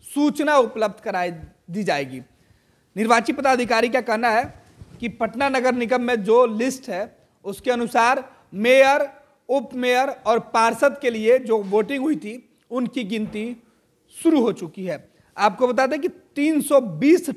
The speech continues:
टेबल बनाए गए हैं। तीन सौ बीस टेबल पर राजधानी पटना के अंदर गिनती हो रही है और इस गिनती के जो रिजल्ट हैं वो शाम तक आने हैं, लेकिन अब से कुछ देर के बाद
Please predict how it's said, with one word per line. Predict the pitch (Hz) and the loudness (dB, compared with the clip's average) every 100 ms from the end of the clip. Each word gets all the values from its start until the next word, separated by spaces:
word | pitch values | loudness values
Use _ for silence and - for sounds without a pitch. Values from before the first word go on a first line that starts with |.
| - | -2
टेबल | 262 254 247 | 0 2 0
बनाए | 233 214 196 | -2 -4 -4
गए | 180 | -4
हैं। | 170 156 113 _ _ _ _ _ _ _ 247 | -8 -10 -16 _ _ _ _ _ _ _ 0
तीन | 269 277 | 2 2
सौ | - 247 | 4 2
बीस | 208 247 311 - | 2 2 0 0
टेबल | - 254 240 262 269 | -4 0 2 2 0
पर | 247 247 311 - _ _ - | 0 0 0 -8 _ _ -4
राजधानी | 220 240 233 233 233 - - | 0 2 2 0 -2 -4 -4
पटना | 254 - 277 | -4 0 0
के | 208 240 | 2 -2
अंदर | 226 233 | -2 -4
गिनती | 208 220 214 233 | -4 -6 -6 -6
हो | 196 180 | -6 -6
रही | 160 139 | -6 -8
है | 113 _ _ _ _ - | -12 _ _ _ _ -2
और | 202 | 2
इस | 302 - | 2 0
गिनती | 180 196 247 233 302 | -6 -2 -2 0 -2
के | 277 269 | 4 4
जो | 247 247 262 254 - - | 4 2 2 -2 -16 -8
रिजल्ट | 240 208 294 311 | -4 2 4 2
हैं | 226 151 - _ _ _ - | -4 -12 -16 _ _ _ -6
वो | 208 277 | 0 0
शाम | - - 262 320 330 | 0 2 4 4 2
तक | 294 240 | -2 0
आने | 220 214 | -4 -6
हैं, | 175 127 _ _ _ - | -8 -12 _ _ _ -2
लेकिन | 254 285 285 294 330 - _ - | 6 6 6 -2 -6 -10 _ -8
अब | 247 - | -6 -6
से | - 330 | -2 -2
कुछ | - - | -2 -8
देर | 226 262 | 0 2
के | 220 247 | 2 0
बाद | 240 247 294 | 2 2 2